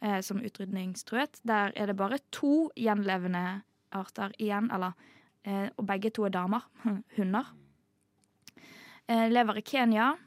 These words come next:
De er beskyttet konstant av vek-, eh, vakter, be-, væpnede vakter.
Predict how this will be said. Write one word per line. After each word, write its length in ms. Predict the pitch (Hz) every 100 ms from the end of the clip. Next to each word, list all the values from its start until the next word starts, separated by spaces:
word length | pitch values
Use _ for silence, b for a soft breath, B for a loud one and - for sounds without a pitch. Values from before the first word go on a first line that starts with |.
| _ -
De 100 | 220
er 240 | 214 208
beskyttet 800 | 208 226 - 233 _ - 190 -
konstant 520 | - 208 - 240 302 214
av 160 | 208
vek-, 320 | 208 202 202 - _ -
eh, 180 | 202 196
vakter, 440 | 196 - 269 294
be-, 200 | 220 214
væpnede 540 | 208 202 - 226 214 190
vakter. 320 | - -